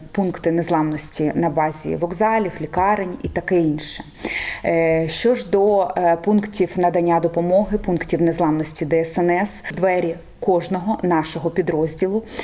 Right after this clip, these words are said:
відкриті для людей, якщо їм необхідна допомога. Це тридцять один стаціонарний пункт надання допомоги. Також у нас є сімнадцять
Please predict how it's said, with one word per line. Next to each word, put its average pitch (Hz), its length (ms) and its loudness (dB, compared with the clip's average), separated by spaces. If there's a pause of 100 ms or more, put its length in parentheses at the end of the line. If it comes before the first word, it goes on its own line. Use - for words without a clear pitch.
(120)
відкриті 196 480 0
для 160 200 0
людей, 165 380 2
якщо 220 320 2
їм 190 180 2
необхідна 160 540 0
допомога. 156 680 -2 (500)
Це 185 180 2
тридцять 196 640 0
один 170 500 0
стаціонарний 175 960 0 (120)
пункт 170 440 -4
надання 160 480 2
допомоги. 170 680 -2 (500)
Також 226 460 0
у 220 40 2
нас 185 480 -2
є 170 240 4 (500)
сімнадцять 170 960 0